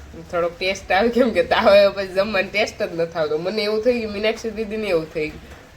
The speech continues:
તો આજે વરસાદ છે તો આપણે મસ્ત બનાવવાનું છે. મેં અત્યારે ફૂલ તૈયારી કરી નાખી છે અને ચાલો તો હવે આપણે બનાવવા મળીએ રસોઈ, કેમ કે જમવાનો સમય થઈ જાય આગળ. તો પ્રકાશભાઈ પણ આવી જશે, એ વિઝિટ પર ગયેલા છે અને આવી અને પછી આપણે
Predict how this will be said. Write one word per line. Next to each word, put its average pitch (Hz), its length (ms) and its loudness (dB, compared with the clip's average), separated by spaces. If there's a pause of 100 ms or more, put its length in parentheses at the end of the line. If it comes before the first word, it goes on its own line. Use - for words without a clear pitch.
(220)
તો 175 80 4
આજે 185 180 2
વરસાદ 220 460 4
છે 226 160 0
તો 214 140 0
આપણે 175 200 0
મસ્ત 165 380 -6
બનાવવાનું 220 440 0
છે. 220 180 -6
મેં 202 160 -2
અત્યારે 202 260 -2
ફૂલ 233 300 -2
તૈયારી 226 440 4
કરી 220 280 -2
નાખી 220 340 -4
છે 220 160 -4
અને 180 200 0
ચાલો 233 340 4
તો 233 140 0
હવે 202 120 2
આપણે 196 240 0
બનાવવા 196 420 0
મળીએ 196 320 0
રસોઈ, 175 420 -2
કેમ 170 320 -8
કે 160 340 -8 (220)
જમવાનો 180 320 -2
સમય 185 300 -4
થઈ 226 180 -4
જાય 254 140 0
આગળ. 240 220 2 (580)
તો 185 60 -4
પ્રકાશભાઈ 247 520 2
પણ 247 180 2
આવી 254 220 4
જશે, 247 300 -2
એ 226 100 2
વિઝિટ 208 340 -6 (100)
પર 220 140 2
ગયેલા 208 380 0
છે 208 180 -6
અને 185 200 -2
આવી 208 280 0
અને 185 160 0
પછી 190 280 -4
આપણે 175 320 -2